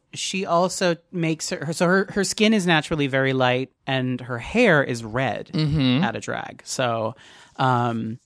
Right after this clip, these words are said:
Speaker 1: I think that, uh, having, um, you know, character and visual is, like, much lighter out of drag
Speaker 2: Mm-hmm.
Speaker 1: than when she's in drag.
Speaker 2: Yeah.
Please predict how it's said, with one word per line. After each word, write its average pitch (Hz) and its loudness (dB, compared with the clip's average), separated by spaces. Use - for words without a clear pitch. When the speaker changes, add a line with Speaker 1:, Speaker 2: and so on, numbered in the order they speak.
Speaker 1:
I 151 0
think 170 0
that, 147 0
uh, 131 -2
having, 151 0
um, 135 -2
you 160 0
know, 117 -2
character 175 2
and 156 2
visual 139 0
is, 139 -2
like, 131 -2
much 135 -2
lighter 131 -2
out 127 0
of 127 -2
drag 143 -2
Speaker 2:
Mm-hmm. 147 2
Speaker 1:
than 127 -4
when 123 -8
she's 120 -10
in 147 -2
drag. 117 -2
Speaker 2:
Yeah. 113 2